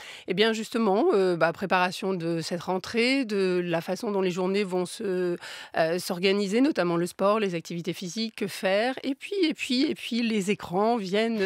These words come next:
assez rapidement. La notion du, ben, bien sûr, la notion du portable, hein. Le portable, ça rentre dès la second-,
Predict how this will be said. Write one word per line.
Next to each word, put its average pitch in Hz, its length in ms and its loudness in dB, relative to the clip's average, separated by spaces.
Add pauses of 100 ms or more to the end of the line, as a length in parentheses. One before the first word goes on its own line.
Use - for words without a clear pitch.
assez 262 260 0
rapidement. 214 480 0
La 294 140 2
notion 202 280 0
du, 185 140 -4 (100)
ben, 175 220 -2
bien 165 120 -8
sûr, 294 200 -2
la 208 100 4
notion 185 220 -8
du 165 80 -6
portable, 269 420 -4
hein. 226 80 -4
Le 196 60 -6
portable, - 340 -6
ça 170 140 -6
rentre 170 160 -4
dès 180 160 0
la 185 140 0
second-, 190 260 -10